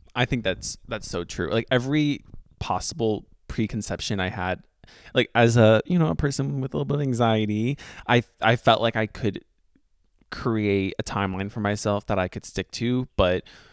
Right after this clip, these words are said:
when you are kind of doing something different that most other people haven't done, it's impossible to know what your timeline is. It's impossible to, to say with certainty,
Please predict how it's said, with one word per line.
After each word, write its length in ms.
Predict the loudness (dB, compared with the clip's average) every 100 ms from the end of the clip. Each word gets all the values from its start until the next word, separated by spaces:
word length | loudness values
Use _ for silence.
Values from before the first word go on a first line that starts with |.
| -4
when 220 | 2 4
you 160 | 2 2
are 320 | 2 2 0
kind 220 | -2 -4
of 100 | -4
doing 220 | -6 -6
something 260 | -6 -6 -6
different 480 | -4 -6 -4 -8 -8 _ _ _ 0
that 140 | 0 -2
most 460 | -6 0 0 0 -2
other 160 | 0 0
people 260 | 0 -2
haven't 320 | -2 -4 -6
done, 320 | -2 -2 -2 -6
it's 120 | -6 -6
impossible 440 | -2 -4 -4 -6
to 100 | -6
know 160 | -4 -4
what 140 | -4
your 100 | -6
timeline 440 | -8 -10 -8 -10 -10
is. 240 | -10 -10 -12 -16 -20 -20 -20 -20 -20 -20 -20 -16 -2
It's 220 | -2 -2
impossible 500 | -4 -2 -4 -2 -4
to, 260 | -4 -8 -10 _
to 140 | -8 -8
say 260 | -2 -2
with 280 | 0 0 -2
certainty, 640 | -2 -4 -4 -10 -8 -8